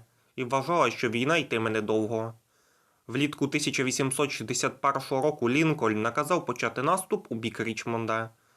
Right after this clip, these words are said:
столиці конфедерації. Проте у битві при Булл-Ран федеральна армія була розбита. Про ці події в мене на каналі вже є детальне відео, посилання в описі.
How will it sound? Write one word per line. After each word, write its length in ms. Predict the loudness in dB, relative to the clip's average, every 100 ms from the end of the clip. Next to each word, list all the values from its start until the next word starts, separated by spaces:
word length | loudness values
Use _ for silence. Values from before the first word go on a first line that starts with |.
| _
столиці 480 | -16 -2 0 0 -2
конфедерації. 920 | -4 -4 -2 -2 0 -2 -4 -6 -6 -10 _ _ _ _ _ _
Проте 300 | -4 -4 0
у 140 | 0 2
битві 340 | 2 2 0
при 200 | 2 0
Булл-Ран 440 | 2 4 6 6 4
федеральна 560 | 0 2 4 4 2 4
армія 480 | 2 4 2 2
була 240 | 2 4 4
розбита. 640 | 2 0 -4 -2 -4 -4 -10 _ _ _ _ _
Про 180 | -4 -4
ці 140 | -2 0
події 380 | 0 2 4
в 80 | 4
мене 160 | 4 2
на 120 | 2
каналі 400 | 2 2 2 2
вже 180 | 2 0
є 160 | 0
детальне 500 | 0 0 0 2 2
відео, 360 | 0 2 2 2
посилання 540 | 0 -4 0 2 2
в 100 | 0 -2
описі. 560 | -2 -4 -4 -4 -4